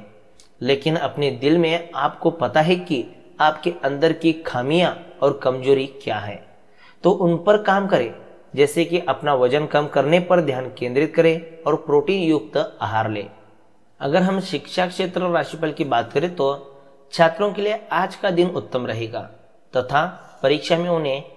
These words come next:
अच्छे अंक प्राप्त होंगे। उनका मन रचनात्मकता में लगेगा तथा वे उनमें कुछ नया करने का प्रयास भी करेंगे। उच्च शिक्षा ग्रहण कर रहे छात्रों को अपने सहपाठियों का पूरा साथ मिलेगा।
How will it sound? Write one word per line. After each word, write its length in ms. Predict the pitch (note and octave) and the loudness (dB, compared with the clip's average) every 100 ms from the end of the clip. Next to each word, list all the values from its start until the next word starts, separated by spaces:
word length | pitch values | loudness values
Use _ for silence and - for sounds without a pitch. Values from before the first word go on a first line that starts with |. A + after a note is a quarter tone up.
| - | -6
अच्छे 360 | C3 - F3+ F#3 B2+ | -6 -4 -8 -6 -6
अंक 220 | C#3 E3+ | -4 -4
प्राप्त 380 | E3+ F3 F3 G3 | 0 -2 0 0
होंगे। 360 | F3+ F3 A#2 - - - - - - - - | 2 0 -4 -12 -20 -20 -20 -20 -20 -12 0
उनका 340 | E3+ F3+ G#3 | 2 4 2
मन 200 | G3+ G3+ F#3+ | 4 2 0
रचनात्मकता 880 | D3+ C#3+ E3+ F3+ F#3 F#3+ - - G3 | 0 0 0 0 -2 -6 -6 -2 0
में 160 | G3 D#3+ | 0 -2
लगेगा 520 | B2+ B2+ C3+ F3 E3+ F3+ | 0 0 2 4 4 4
तथा 340 | F3+ D#3 D#3 D#3+ | 2 -4 0 0
वे 200 | D#3+ E3 E3+ - | 2 -2 -2 -4
उनमें 420 | D3+ F3+ D#3+ A#2+ - - - - | -2 0 0 -2 -14 -20 -20 0
कुछ 200 | F3 F3 | 2 2
नया 400 | F#3+ D3 C#3+ F3 - | 2 2 6 6 4
करने 340 | - C3 C3+ | 0 0 0
का 160 | - D#3 | 2 0
प्रयास 340 | - A#2+ A#2 A2+ | 0 -2 -2 -4
भी 120 | A#2 | -6
करेंगे। 420 | A#2+ A2+ G#2+ G#2+ - - - _ _ _ - - - | -4 -6 -8 -12 -14 -20 -20 _ _ _ -20 -20 -2
उच्च 260 | C#3 C#3 D#3+ | 0 2 0
शिक्षा 460 | D3 D3+ - E3 | 0 -2 4 6
ग्रहण 360 | D#3+ D3 C#3+ D#3+ | 6 4 2 0
कर 220 | D3+ D#3 | 2 4
रहे 440 | E3 E3 E3+ D3+ B2 | 6 8 6 6 0
छात्रों 420 | B2 B2 E3+ F3+ | -4 0 2 2
को 140 | D3+ - - - | 0 -4 -6 -4
अपने 300 | D#3 F3+ F3+ | -2 0 -2
सहपाठियों 680 | F3+ D3 D3+ C#3 C3+ E3 D#3+ | 0 -2 2 2 4 2 2
का 140 | D#3 | 0
पूरा 300 | D#3 C#3 C3+ | 2 2 2
साथ 400 | C3 - B2 C3 | 2 -2 -2 -2
मिलेगा। 380 | D#3+ E3 D#3 A#2 | 0 0 -2 -6